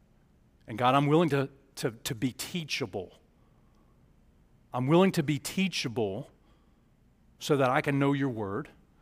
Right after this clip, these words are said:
so that ultimately I can know you. And parents, we, we need to realize that if we're not teachable, our, our kids sure aren't gonna be.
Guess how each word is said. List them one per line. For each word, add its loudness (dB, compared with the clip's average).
so -4
that 0
ultimately 0
I -4
can -10
know -10
you. -16
And -18
parents, 0
we, -2
we -2
need 2
to -2
realize 2
that -8
if -10
we're 0
not -2
teachable, -8
our, -4
our -12
kids -4
sure -2
aren't -4
gonna -6
be. -12